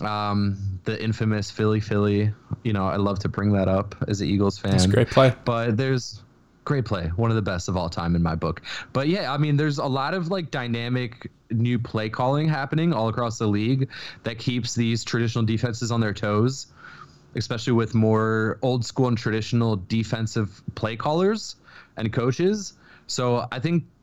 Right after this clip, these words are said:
Speaker 1: Taysom Hill does have some opportunity to bring, um, an unexpected variable to the Saints, especially with the weapons around him. But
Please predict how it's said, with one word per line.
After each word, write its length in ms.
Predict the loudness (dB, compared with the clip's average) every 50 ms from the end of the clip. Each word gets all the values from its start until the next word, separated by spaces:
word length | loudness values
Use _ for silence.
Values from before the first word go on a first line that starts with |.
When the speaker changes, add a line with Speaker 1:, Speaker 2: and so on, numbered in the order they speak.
| _ _
Speaker 1:
Taysom 340 | -4 -4 -2 0 0 2 2
Hill 160 | 2 2 0
does 240 | 0 0 0 0 0
have 200 | -2 -4 -4 -4
some 120 | -2 -2 -2
opportunity 680 | -2 -2 -2 -4 -4 -2 -2 -2 0 2 2 0 0 -2
to 240 | -2 -2 -2 0 -2
bring, 680 | -2 0 0 0 0 0 0 0 0 2 0 -2 -4 -6 -10 -20 -20 -20 -20 -16 -8 -6
um, 240 | -4 -2 0 0
an 120 | 2 0 0 -2 -2
unexpected 760 | -2 -2 -2 -2 -8 -12 -6 -6 -6 -6 -2 -2 -2 0 0
variable 760 | -2 -2 -2 -2 0 0 0 0 0 0 2 2 0 -2 -4 -8 -8 -8 -8 -6
to 120 | -4 -4 -2
the 100 | -2 -2
Saints, 420 | -4 -4 -6 -4 -2 -4 -4 -4
especially 420 | -6 -6 -4 -6 -6 -4 -2 0 2
with 160 | 2 2 2
the 80 | 2
weapons 420 | 2 2 2 0 -2 -2 -2 0 0
around 300 | 0 0 0 0 0 0
him. 200 | 2 2 2 2
But 220 | 2 0 -2 -2